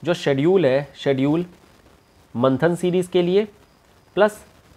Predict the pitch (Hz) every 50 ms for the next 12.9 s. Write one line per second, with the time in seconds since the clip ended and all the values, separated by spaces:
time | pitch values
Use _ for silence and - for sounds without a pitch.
0 | _ 127 143 165 180 196 208 180 185 196 196 202 - - 147 147 143 151 135 123
1 | 123 - 139 139 - 147 147 147 143 143 139 147 147 147 156 165 151 - 127 117
2 | 110 110 120 131 170 175 180 165 165 170 180 180 165 - 151 143 147 147 143 151
3 | 143 151 147 151 - - 117 120 120 123 120 120 117 - - - - - _ _
4 | _ - - - 151 151 151 175 190 185 147 135 156 160 - - _ _ _ -
5 | 180 175 - 185 185 208 208 208 175 151 139 151 160 156 - 139 156 180 - -
6 | _ _ _ _ _ _ _ _ _ _ _ _ _ - - - - - 180 185
7 | 180 185 196 196 185 185 165 160 156 156 160 156 - 156 156 151 - 151 143 135
8 | 139 139 131 131 131 123 131 123 127 127 - 139 135 - 135 123 120 117 117 143
9 | 175 - - _ _ _ _ _ - 170 165 170 - 175 165 160 160 180 196 196
10 | 180 180 170 170 170 160 147 139 131 127 127 139 151 147 156 156 151 151 156 156
11 | 156 160 160 - 151 139 139 - 131 120 120 120 120 127 131 - 131 123 123 127
12 | 120 120 107 107 104 110 113 123 117 - - - - 131 131 131 135 131